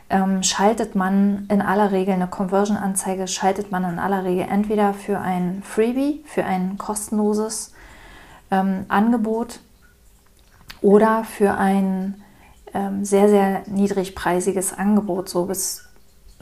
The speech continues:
fünfzig, sechzig Euro, je nachdem, was es ist, ähm, das geht schon. Ja, also so, sowas ist dann schon, ähm, durchaus machbar. Und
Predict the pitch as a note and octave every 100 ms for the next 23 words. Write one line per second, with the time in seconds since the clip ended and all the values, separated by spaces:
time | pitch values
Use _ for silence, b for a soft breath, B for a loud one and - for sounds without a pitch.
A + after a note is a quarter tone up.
0 | - - - - G#3+ G#3 F#3+ F3+ G3+ G3+
1 | G3+ F#3+ F3+ - G#3 G#3 G3 F#3 G3 B
2 | B B - G#3 F#3 F#3 G#3 G3+ F#3+ F3+
3 | - - - G3+ G3+ - - F#3+ F#3+ G3+
4 | G3+ - G3+ F#3+ - G#3+ G#3 - G3 F#3+
5 | F#3 B B B B - F#3 A3+ - G3
6 | G3+ G3+ - G3+ G3+ G3+ G3 - - G3
7 | G3 G3 - G3 G3 G3 G3+ B B B
8 | B _ G3 F#3+ F#3+ F#3+ G3 G3 - -
9 | - G3 G#3+ G#3+ F#3+ F#3 G3 F#3+ - F3
10 | F3+ G3 - B B B B B B B
11 | B B B - A3 G3+ G3+ G3 F#3+ F#3+
12 | G3+ - -